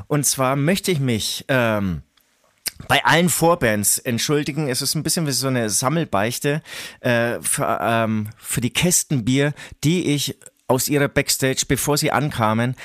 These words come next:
rausgetragen hab und zu uns in Backstage reingestellt hab.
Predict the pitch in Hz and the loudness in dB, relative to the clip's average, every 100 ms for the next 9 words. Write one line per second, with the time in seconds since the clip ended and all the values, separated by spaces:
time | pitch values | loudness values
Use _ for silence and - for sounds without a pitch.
0 | - 104 127 180 139 - 110 107 117 110 | -6 2 2 2 -2 0 0 2 0 0
1 | 110 101 - - _ 107 107 - 120 107 | 0 -2 -12 -16 _ 0 2 0 0 0
2 | 98 - - 98 101 - 92 - - - | 0 -4 -4 -2 -2 -2 -2 -4 -6 -2
3 | 92 80 - 62 71 | -2 0 -4 -4 -8